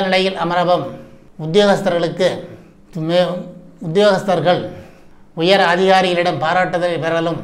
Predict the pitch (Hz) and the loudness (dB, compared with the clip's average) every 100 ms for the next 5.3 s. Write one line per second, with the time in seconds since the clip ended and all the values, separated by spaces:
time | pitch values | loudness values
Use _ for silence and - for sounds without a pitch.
0 | - - - - - - - - 156 180 | -14 -20 -20 -20 -20 -20 -20 -10 -2 2
1 | 196 185 196 196 196 - - - - 185 | 2 2 0 -4 -12 -20 -20 -20 -10 -4
2 | 180 175 170 175 185 180 196 190 165 165 | 0 0 0 0 2 4 4 4 2 0
3 | 170 - - - - - - - - - | -2 -2 -8 -16 -20 -20 -20 -20 -20 -2
4 | 175 180 196 196 196 196 180 180 190 180 | 2 4 4 2 2 2 2 2 2 2
5 | 170 190 | 2 0